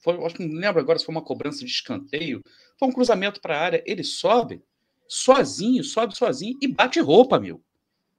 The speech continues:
Bate roupa e, e, e no lance que ele bate roupa, quase ocasiona uma lesão seríssima no, no, no Gilvan,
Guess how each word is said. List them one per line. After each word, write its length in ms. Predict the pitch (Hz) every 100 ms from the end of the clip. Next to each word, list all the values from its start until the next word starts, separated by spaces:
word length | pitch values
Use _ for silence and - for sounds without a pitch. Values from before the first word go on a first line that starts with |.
| _ _ _ _ _
Bate 280 | 202 247 180
roupa 400 | 151 240 - -
e, 80 | 175
e, 640 | - 175 180 - 165 160
e 40 | 156 117 - 120 -
no 80 | 170
lance 340 | 156 220 277
que 80 | -
ele 80 | 165
bate 260 | 151 170 117
roupa, 280 | 143 190
quase 320 | - 190 240 247
ocasiona 720 | 226 185 135 170 220 113 - _ _ _ _
uma 200 | 131 170
lesão 400 | 185 143 120 196
seríssima 640 | - 226 165 196 240 170 143
no, 280 | 156 143
no, 320 | - 123 110 113
no 120 | 147
Gilvan, 460 | 147 160 127 143